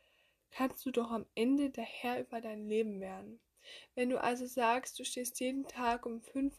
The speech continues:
auf und musst fünf Uhr dreißig aus dem Haus gehen und das jeden Tag, hast du einen Kreislauf von unbewussten Dingen, die du in einer halben Stunde hektisch aneinander rein musst,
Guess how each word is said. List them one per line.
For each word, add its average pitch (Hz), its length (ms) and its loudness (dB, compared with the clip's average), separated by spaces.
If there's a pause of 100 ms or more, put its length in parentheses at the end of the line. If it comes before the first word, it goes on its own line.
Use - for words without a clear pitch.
(120)
auf 247 380 4
und 240 100 -2
musst 240 240 -4
fünf 302 320 -2
Uhr 277 80 0
dreißig 277 920 0 (320)
aus 240 180 -2
dem 233 240 -6
Haus 285 380 2
gehen 254 360 -2 (340)
und 247 140 -2
das 254 240 -2
jeden 285 400 2
Tag, 226 480 -2
hast 240 180 -10
du - 40 -8
einen 233 180 -4
Kreislauf 226 720 2
von - 220 -10
unbewussten 262 960 4
Dingen, 285 300 2 (400)
die 262 60 -8
du 233 60 8
in 220 160 4
einer 233 480 2
halben 285 420 6
Stunde 247 340 -2
hektisch 320 680 0
aneinander 262 640 2
rein 233 240 2
musst, 269 320 2